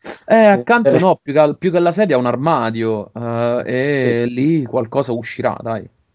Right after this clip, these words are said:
Speaker 1: qualcosa uscirà.
Speaker 2: Sì, sì, sì, vabbè, con, con, ehm, persone come Omos poi è chiaro che si tirano fuori degli spot particolari che comunque hanno la loro spettacolarità, quindi
Speaker 1: Sì,
Speaker 2: inseriti in
Speaker 1: di-,
Speaker 2: questo contesto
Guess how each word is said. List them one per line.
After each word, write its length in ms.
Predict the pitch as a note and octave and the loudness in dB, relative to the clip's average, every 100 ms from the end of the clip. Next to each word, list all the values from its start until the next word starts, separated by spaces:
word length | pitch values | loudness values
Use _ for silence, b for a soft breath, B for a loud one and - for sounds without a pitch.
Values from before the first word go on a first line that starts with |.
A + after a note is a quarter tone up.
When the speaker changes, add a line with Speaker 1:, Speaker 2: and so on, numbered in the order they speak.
| _ | _
Speaker 1:
qualcosa 380 | - A2+ - G#2+ | -12 -12 -10 -14
uscirà. 300 | - - - | -16 -14 -6
Speaker 2:
Sì, 200 | G#3 - | -4 -4
sì, 160 | - A#2+ | -6 -6
sì, 80 | C3+ | -2
vabbè, 240 | C3+ B2 | 2 2
con, 340 | C3 C3 B2+ - | 0 -4 -6 -8
con, 360 | A#2 A#2 A2+ | -8 -8 -8
ehm, 840 | A2 G#2+ G#2+ G#2 G#2 G#2 G2+ G2+ F#2+ | -8 -6 -8 -8 -10 -10 -10 -12 -6
persone 340 | F2+ - A2 | -6 -4 -4
come 200 | G2+ A2 | -4 -4
Omos 440 | G#2+ G#2+ G#2 G2+ F#2+ | -2 -4 -6 -10 -6
poi 240 | A2 G#2+ G2+ b b | -2 -2 -4 b b
è 120 | A2+ | -8
chiaro 320 | - B2 A2+ A2+ | 2 4 4 2
che 60 | |
si 140 | G#2 A2+ | -2 -4
tirano 240 | A#2+ A2+ | -4 -4
fuori 200 | A2 A#2+ | -2 0
degli 260 | G#2+ G#2+ A2 | 2 0 -4
spot 600 | G#2+ - A2 G#2+ A2+ G#2 | -8 -4 -4 -2 -2 -2
particolari 800 | A#2 A2+ A2+ G#2+ G#2+ G#2 G2+ G2 G2 _ | -2 -4 -4 0 2 2 0 -4 -10 _
che 120 | - | -8
comunque 380 | A2+ C3+ C#3+ C3 | -4 -2 0 2
hanno 180 | C3 B2 | 2 0
la 140 | A#2 A2+ | -2 0
loro 240 | A#2 G#2+ | 0 -2
spettacolarità, 880 | - - A2 G#2+ G#2 G2+ F#2+ F#2 F2+ | -4 -8 -6 -6 -4 -4 -4 -4 -2
quindi 180 | G#2+ G#2+ | -4 -4
Speaker 1:
Sì, 160 | G2+ F3+ | 2 6
Speaker 2:
inseriti 260 | D3+ C#3+ | 6 6
in 60 | C3+ | 2
Speaker 1:
di-, 180 | C3 C3 | -2 -10
Speaker 2:
questo 100 | - | -10
contesto 640 | B2+ B2 G#2 - A2+ - | -8 0 0 0 -4 -6